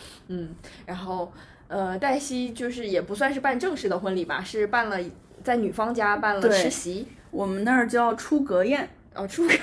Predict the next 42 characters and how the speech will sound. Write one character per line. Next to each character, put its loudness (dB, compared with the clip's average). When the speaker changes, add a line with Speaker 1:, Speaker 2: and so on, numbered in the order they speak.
Speaker 2:
是 0
叫 6
出 0
阁 0
吗？ -4
Speaker 1:
嗯。 -8
Speaker 2:
反 -2
正 0
就 0
是 4
女 2
方 4
的 4
一 0
个 2
请 -2
客 4
的 6
这 0
样 0
的 -2
习 -10
俗。 -10
Speaker 1:
嗯。 -6
Speaker 2:
嗯， 0
然 0
后 0
东 10
北 6
那 0
边 2
通 -2
常 2
这 0
个 2
女 0
方 0
请 0
客 2
是 -2
要 2
在 -2